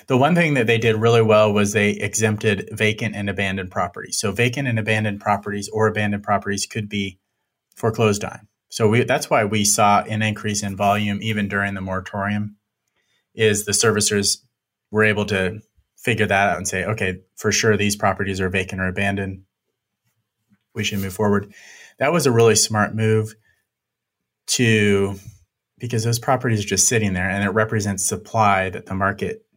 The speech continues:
need, <laughs> desperately needs. Um, and if they're just sitting there, they're just creating, potentially creating more blight. So that was a good move. But then I would say it was still a little too blanket of a moratorium and lasted just a little too long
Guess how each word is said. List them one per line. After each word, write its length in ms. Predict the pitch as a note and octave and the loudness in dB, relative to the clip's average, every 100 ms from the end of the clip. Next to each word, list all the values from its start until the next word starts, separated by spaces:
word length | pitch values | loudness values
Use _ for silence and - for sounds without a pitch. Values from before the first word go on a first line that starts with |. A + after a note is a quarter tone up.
| _ | _
need, 320 | G#2 A2 G#2+ G2 | 0 2 2 0
<laughs> 20 | |
desperately 560 | B2 A#2 B2+ A#2+ A#2+ | 0 0 -2 0 2
needs. 460 | A2+ A#2 G#2 G#2 - - - - - - - | 2 2 2 0 -4 -14 -20 -20 -20 -12 -2
Um, 400 | B2 A2 G2+ G2+ - _ - | 0 2 2 -2 -6 _ -4
and 180 | A#2 A2+ | -2 0
if 100 | A2 | 2
they're 100 | A2 | 2
just 220 | G#2+ G#2+ | 2 2
sitting 260 | B2+ A#2+ A2 | 2 4 4
there, 160 | G#2+ | 4
they're 120 | G#2 | 4
just 200 | G2+ - | 2 -2
creating, 400 | - G#2+ G2+ G2 - | 0 0 0 -4 -8
potentially 420 | - A2 G#2+ G#2+ G2+ | -10 -4 -2 -2 -2
creating 320 | G#2+ G2+ G2 | 0 0 0
more 140 | F#2+ | -4
blight. 340 | F2+ G2 F#2+ - | 0 0 0 0
So 240 | A2+ F#2+ - - _ | 0 0 -6 -20 _
that 140 | B2+ | 0
was 140 | D3 C#3+ | 2 2
a 60 | |
good 180 | C#3+ D3 | 4 4
move. 440 | B2+ C3 C3 A#2+ - | 4 4 4 0 0
But 140 | A2+ | 0
then 160 | C3 B2+ | 2 2
I 80 | |
would 160 | A#2+ A#2+ | 2 2
say 360 | B2 A2+ - - _ _ _ _ _ _ _ _ - | 2 2 2 -6 _ _ _ _ _ _ _ _ -2
it 80 | |
was 180 | A#2 A#2 | 0 2
still 540 | - D3 C3+ A#2+ - - _ | 2 4 4 4 2 -4 _
a 60 | A2 | -4
little 260 | A2 A2+ A2 | 2 2 2
too 300 | - B2+ G#2 | 0 -2 -2
blanket 500 | G#2 G2 G#2 G#2+ G#2+ | 0 0 0 0 -2
of 100 | G2+ | 0
a 60 | |
moratorium 580 | G#2 G#2 G#2 - G#2+ G#2 | 2 2 -2 -2 0 0
and 120 | G2+ | 0
lasted 360 | G#2 G#2 - G#2 | 0 -2 -4 -6
just 200 | F#3 F#3 | -4 -2
a 60 | |
little 240 | D3+ A#2 A2 | 2 2 2
too 240 | - A#2 | -2 -4
long 380 | G#2 G2 G2+ G#2 | -2 0 -2 -4